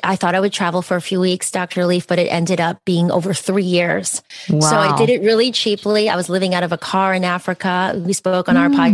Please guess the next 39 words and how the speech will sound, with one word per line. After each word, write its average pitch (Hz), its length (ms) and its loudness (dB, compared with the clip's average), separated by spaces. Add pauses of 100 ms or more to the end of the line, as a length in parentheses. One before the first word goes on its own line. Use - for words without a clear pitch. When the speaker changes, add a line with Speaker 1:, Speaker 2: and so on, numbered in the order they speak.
Speaker 1:
podcast. 180 360 0
I 160 100 0
was 175 100 0
Speaker 2:
Yeah. 240 280 4
Speaker 1:
in 214 60 4
Zimbabwe 262 600 2
and 202 120 0
all 233 220 2
around 247 240 0
Africa. 220 480 -2
Speaker 2:
Yeah, 226 300 2
well, 233 100 2
Speaker 1:
And 233 80 -8
I - 40 2
Speaker 2:
that 185 80 2
was - 120 -6
Speaker 1:
sold 277 480 2
Speaker 2:
cool. 269 80 2
Speaker 1:
my 302 140 4
car 294 400 0
at 285 180 0
the 269 160 0
end. 269 240 2
I 202 220 2
lived 285 280 0
out 302 120 2
of 294 80 0
my 277 120 -2
car. 262 280 -2 (400)
And 214 120 2
then 247 120 2
I 294 80 0
was 330 160 0
in 269 120 2
Asia 190 440 0
for - 100 -6
about 170 280 -2
eighteen 170 360 -2
months. 165 480 -2